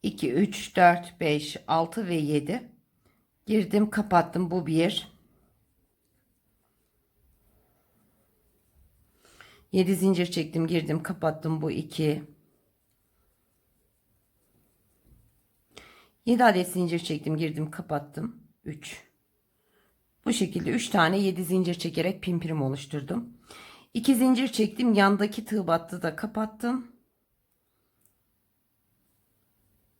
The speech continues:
İki adet zincir çekiyorum.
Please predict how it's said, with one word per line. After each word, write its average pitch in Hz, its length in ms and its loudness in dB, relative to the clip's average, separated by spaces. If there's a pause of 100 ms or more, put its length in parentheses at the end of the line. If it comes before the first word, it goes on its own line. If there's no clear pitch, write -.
(920)
İki 240 240 4
adet 226 260 4
zincir 214 340 4
çekiyorum. 190 840 -2